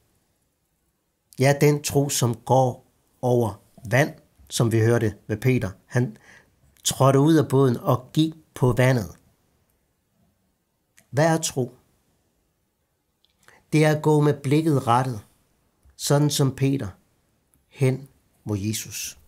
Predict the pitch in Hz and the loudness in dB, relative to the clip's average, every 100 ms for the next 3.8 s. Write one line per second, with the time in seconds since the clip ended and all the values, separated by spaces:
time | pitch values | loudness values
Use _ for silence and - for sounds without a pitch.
0 | _ _ - - _ _ _ _ _ - | _ _ -20 -20 _ _ _ _ _ -20
1 | _ 196 196 - - 101 _ _ _ _ | _ -4 -4 -6 -10 -14 _ _ _ _
2 | _ _ - - - _ 143 - 170 202 | _ _ -18 -18 -18 _ -2 -2 0 2
3 | 202 196 190 196 175 175 175 151 | 4 4 4 4 2 0 -2 -4